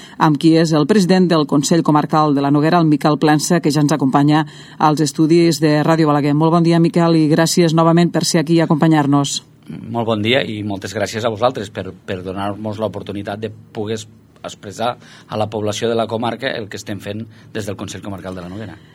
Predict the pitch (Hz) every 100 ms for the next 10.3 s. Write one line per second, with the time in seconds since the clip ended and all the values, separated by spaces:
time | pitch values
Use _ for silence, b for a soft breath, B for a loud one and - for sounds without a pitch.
0 | b b 185 180 175 190 180 175 160 156
1 | 170 190 170 160 175 175 175 196 165 185
2 | 165 208 190 190 170 175 180 180 180 170
3 | 170 165 175 165 180 170 170 170 156 165
4 | 165 147 208 202 226 - 175 170 160 160
5 | 165 175 185 170 165 160 165 156 160 165
6 | 180 170 160 156 147 160 - 180 175 196
7 | 208 196 170 151 143 147 156 151 147 139
8 | 165 156 - 160 151 139 151 143 147 160
9 | 139 151 151 147 143 147 147 - 185 165
10 | 147 160